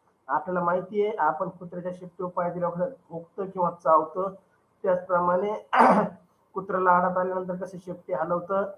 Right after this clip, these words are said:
अ, खारुताई पण आपल्या शेपटीची बंडी करून अंगावर पांघरून घेते थंडीच्या दिवसात, म्हणजे देवाने त्यांना जी शेपटी दिली त्याचा ते योग्य उपयोग करतात. माणसालाही सुरुवातीला शेपटी दिली होती, परंतु कालांतराने मानवाची शेपटी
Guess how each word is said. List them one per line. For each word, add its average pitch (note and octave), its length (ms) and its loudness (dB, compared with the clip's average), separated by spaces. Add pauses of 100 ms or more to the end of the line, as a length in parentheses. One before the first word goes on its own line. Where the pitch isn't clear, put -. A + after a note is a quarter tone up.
(120)
अ, D3+ 380 0 (380)
खारुताई G#3+ 460 0
पण B3 200 4
आपल्या G#3+ 260 4
शेपटीची A3 580 -6
बंडी G#3+ 320 -2
करून G#3+ 300 2
अंगावर G3 340 2
पांघरून F#3+ 460 0
घेते F#3 220 -6
थंडीच्या F3 440 -6
दिवसात, F#3 440 0
म्हणजे E3+ 420 -2 (420)
देवाने F#3 420 4
त्यांना F#3 320 2
जी F3+ 140 -2
शेपटी F#3+ 400 -4
दिली F#3+ 440 2
त्याचा F3+ 220 -2
ते F3 140 -8
योग्य F3 340 -2
उपयोग F3 280 -2
करतात. F#3 380 0 (300)
माणसालाही G3+ 560 4
सुरुवातीला A#3+ 460 4
शेपटी G3+ 340 -2
दिली F#3+ 200 -2
होती, G3 380 -4 (320)
परंतु E3+ 380 0
कालांतराने D#3+ 760 2
मानवाची D#3+ 540 2
शेपटी F#3+ 640 -2